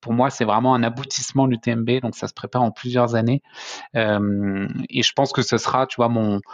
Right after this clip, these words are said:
ouais, mon, mon rêve ou mon projet ultime, en tout cas en termes de,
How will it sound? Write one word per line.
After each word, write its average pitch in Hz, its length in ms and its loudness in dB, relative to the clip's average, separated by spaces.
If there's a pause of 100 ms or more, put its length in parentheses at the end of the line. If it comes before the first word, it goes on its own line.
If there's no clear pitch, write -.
(380)
ouais, 110 220 2
mon, 95 200 -2
mon 95 220 -4
rêve 117 320 0
ou 113 40 2
mon 110 180 4
projet 123 340 2
ultime, 131 420 4
en 120 80 4
tout 117 140 -4
cas 131 120 0
en 127 120 2
termes 123 320 0
de, 104 420 -4